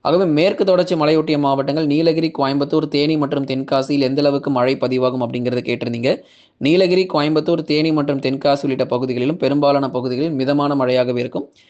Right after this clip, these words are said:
விட்டு விட்டு கனமழையாக நம்ம தொடர்ந்து பதிவாகும். ஆகவே இடைவிடாத மழை பொழிவுகள் அநேக இடங்களிலும் பெரும்பாலான பகுதிகளில் மிக தீவிரமான மழை பொழிவுகளும் உறுதியாக நமக்கு இருக்கும். எந்தெந்த தேதிகள்ல நமக்கு மழை இருக்கும் அப்படிங்கிறத மிக தெளிவாக நம்ம சொல்லியிருக்கிறோம். சரியாக அந்தந்த தேதிகளை எதிர்பாருங்க.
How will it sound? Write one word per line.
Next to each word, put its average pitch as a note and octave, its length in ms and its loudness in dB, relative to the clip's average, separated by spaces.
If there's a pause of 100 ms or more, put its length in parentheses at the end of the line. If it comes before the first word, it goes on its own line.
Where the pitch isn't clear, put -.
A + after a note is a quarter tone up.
(220)
விட்டு E3 280 2
விட்டு F#3+ 200 2
கனமழையாக D#3 580 2
நம்ம C#3+ 160 0
தொடர்ந்து C#3 300 0
பதிவாகும். B2 520 -2 (380)
ஆகவே D#3+ 260 2
இடைவிடாத F3 480 4
மழை D3+ 260 0
பொழிவுகள் D3 380 0
அநேக C#3+ 360 0
இடங்களிலும் C3+ 460 -2 (340)
பெரும்பாலான D#3+ 560 2
பகுதிகளில் C#3 600 -2 (100)
மிக D3 360 0
தீவிரமான D3+ 480 0
மழை C3+ 280 2
பொழிவுகளும் C3 480 -4
உறுதியாக C#3 500 2
நமக்கு B2+ 220 -4
இருக்கும். D3 340 -6 (400)
எந்தெந்த F#3 520 2
தேதிகள்ல E3+ 460 2
நமக்கு D3 280 -2
மழை C#3 240 2
இருக்கும் D3 240 0
அப்படிங்கிறத C3 580 -4
மிக C3+ 220 -4
தெளிவாக C3+ 420 0
நம்ம B2+ 200 -4
சொல்லியிருக்கிறோம். B2+ 460 -4
சரியாக C#3+ 480 0
அந்தந்த C3+ 280 -2
தேதிகளை C3 640 0
எதிர்பாருங்க. B2+ 640 -2